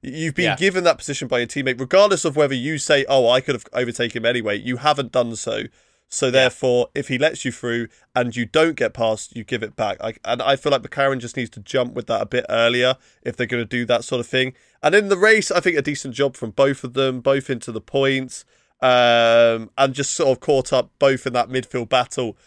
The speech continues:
Speaker 1: So it's, it, you're, sometimes you're gonna win, sometimes you're gonna lose. Um, I, I am gonna give it to Norris just because he got that five-second penalty and still finished ahead. But good signs from Ricciardo.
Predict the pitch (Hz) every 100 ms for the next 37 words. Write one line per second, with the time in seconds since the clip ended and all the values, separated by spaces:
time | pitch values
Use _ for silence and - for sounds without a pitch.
0 | _ - 135 120 120 - 139 147 147 147
1 | 165 151 165 156 135 156 147 143 156 151
2 | 160 139 147 139 127 135 123 127 143 139
3 | 131 - _ _ _ 127 127 123 120 -
4 | 139 131 _ - 139 156 175 190 185 175
5 | 165 147 151 147 143 135 175 - 131 135
6 | 127 147 143 135 - 127 117 123 113 123
7 | 113 123 113 110 - 131 120 - 123 -
8 | 123 120 139 - _ _ _ - 127 120
9 | - _ _ _ _ - 185 - 202 180
10 | 175 170 185 180 165